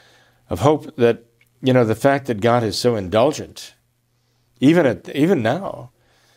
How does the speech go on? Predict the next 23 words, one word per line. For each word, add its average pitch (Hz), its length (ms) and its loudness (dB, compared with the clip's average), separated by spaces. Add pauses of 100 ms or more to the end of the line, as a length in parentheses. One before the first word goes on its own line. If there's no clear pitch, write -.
(260)
I 120 100 0
mean, 127 160 2
he's 123 440 -2
actually 139 480 0
showing 156 720 0
us 104 360 -10
what 120 340 -2
is 104 180 -10
being 110 300 -4
done 135 280 0
to 95 160 -14
us. 80 200 -16
He's 98 160 -14
making, 117 340 -8
he's 101 160 -8
showing 151 380 0
it 117 160 -4
with 110 180 -4
a 107 80 -6
clarity 131 560 0
now 110 240 0
that 101 140 -6
is 98 140 -10